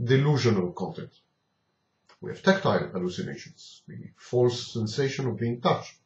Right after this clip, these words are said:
or crawled upon, or that events and processes are taking place under one's skin. This is usually supported by an appropriate and relevant delusional content as well.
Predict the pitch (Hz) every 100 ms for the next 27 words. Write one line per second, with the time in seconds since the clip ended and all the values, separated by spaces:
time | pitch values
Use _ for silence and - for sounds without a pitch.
0 | _ _ - - 98 - 147 165 123 -
1 | - - - _ _ _ _ _ - 101
2 | 101 110 120 120 135 160 131 - - 160
3 | 139 123 117 143 139 117 147 156 - -
4 | 185 170 98 - - 113 113 104 - -
5 | - - _ _ _ _ - - 180 214
6 | 156 156 151 135 139 143 147 139 120 117
7 | 117 113 175 180 135 120 107 98 131 110
8 | 110 98 92 135 110 85 - 101 107 131
9 | 160 - -